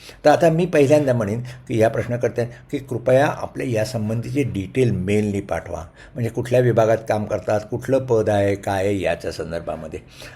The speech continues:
आता आपण, मी मगाशी मी सांगितल्याप्रमाणे आपली बदली दुसऱ्या ठिकाणी झाली, त्यामुळे आपली ज्येष्ठता निश्चितच ज्या दिवशी आपण इकडे जॉईन झालात त्या दिवसापासून आपली ज्येष्ठता यादी ठरलेली आहे. परंतु आता या संदर्भामध्ये आपले जे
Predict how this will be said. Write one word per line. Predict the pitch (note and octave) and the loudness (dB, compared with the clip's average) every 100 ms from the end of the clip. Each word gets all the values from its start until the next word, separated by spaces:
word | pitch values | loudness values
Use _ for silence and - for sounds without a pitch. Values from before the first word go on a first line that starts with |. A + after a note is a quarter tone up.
| - | 4
आता | F3+ | 6
आपण, | G3+ G#3+ A3 F#3+ | 6 4 2 2
मी | |
मगाशी | F#3+ F3+ G3 G#3 | 2 2 2 2
मी | G3+ | 0
सांगितल्याप्रमाणे | F3 E3+ F#3+ F#3 F3+ D#3 E3+ G#3+ - - - | 0 0 2 2 4 2 0 0 -4 -12 -6
आपली | C#3 - G3+ | -4 -2 -2
बदली | F#3+ E3+ G3 | 2 2 2
दुसऱ्या | F3 E3+ B2+ G#3+ | 0 0 4 2
ठिकाणी | F#3 F3+ G3 | 2 2 2
झाली, | F3 E3 F3+ | 4 2 2
त्यामुळे | E3+ E3 | 0 0
आपली | C3+ E3 | 0 0
ज्येष्ठता | C3 B2 B2+ D3 D3+ | 2 2 2 2 4
निश्चितच | A#2 G#2 - D3 D#3+ | 2 -2 -4 2 2
ज्या | G#2 A2 | 6 4
दिवशी | B2+ C3+ E3 | 6 2 2
आपण | C#3+ - C#3 | 0 0 -4
इकडे | B2+ B2 | -2 -2
जॉईन | G#2+ G#2 G#2+ | 0 0 0
झालात | F#2 F2+ C#3 - - - - | -2 0 0 -2 -8 -4 2
त्या | G#2+ | 4
दिवसापासून | A#2 A2+ B2+ B2 A2+ D3+ - | 4 0 0 0 -2 -4 -6
आपली | G2+ B2+ | -8 -8
ज्येष्ठता | G#2+ G2 F2+ G#2+ G2+ | -4 -2 -2 -4 -2
यादी | G2 F2 E2+ | -2 -2 -6
ठरलेली | F#2+ - F2 F2 E2 | -8 -10 -8 -6 -4
आहे. | D#2 F2 E2+ E2 - - - - - F#3 | -6 -6 -8 -12 -16 -20 -20 -20 2 4
परंतु | G3 F3 | 6 6
आता | E3 G3+ | 6 6
या | F3 G#3 | 6 6
संदर्भामध्ये | G#3 G3 G#3+ G#3 F#3+ D3+ A#2 A2 - - - - - - | 4 2 4 4 4 6 6 4 -4 -20 -20 -20 -12 -8
आपले | - D#3+ E3+ | -6 0 2
जे | E3 E3+ | 4 2